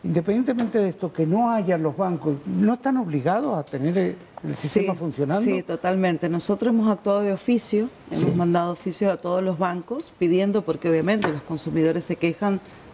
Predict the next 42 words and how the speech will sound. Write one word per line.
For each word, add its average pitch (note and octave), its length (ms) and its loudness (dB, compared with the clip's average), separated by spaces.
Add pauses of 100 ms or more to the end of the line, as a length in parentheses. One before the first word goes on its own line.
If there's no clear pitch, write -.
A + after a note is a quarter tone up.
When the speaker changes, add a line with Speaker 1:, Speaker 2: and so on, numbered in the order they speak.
Speaker 2:
de D#3 200 2
esto, E3+ 280 -2
de D#3+ 100 2
la D3 100 0
falta D#3+ 420 -2
de D#3 180 2
dinero E3 420 2 (380)
el E3 160 2
fin F3+ 180 0
de F3 120 2
semana, F#3 460 0
la D#3 140 0
reposición D#3+ 640 -2
rápida F#3+ 480 -2
que E3+ 140 -8
tiene E3 180 -2
Speaker 1:
Sí. D#3 40 0
Speaker 2:
que E3+ 80 0
tener D#3+ 260 2
un D#3 80 -2
cajero G3 500 -2 (480)
y - 80 0
la E3 100 0
falta E3 340 -2
de E3 120 0
cajeros D#3+ 720 -4 (220)
Speaker 1:
Sí, - 160 0
sí. - 120 -6
Speaker 2:
también D#3+ 460 2
en F3+ 200 -2
algunos D#3 380 2
lugares. D3+ 580 0 (340)
Tenemos, E3 320 2
por F3+ 140 -2
ejemplo, F3 440 0
departamentos E3 800 -2
donde D3+ 280 0
tiene E3+ 200 2
un D#3+ 80 2
mayor D#3+ 340 2
crecimiento F#3+ 720 0
y D#3 160 0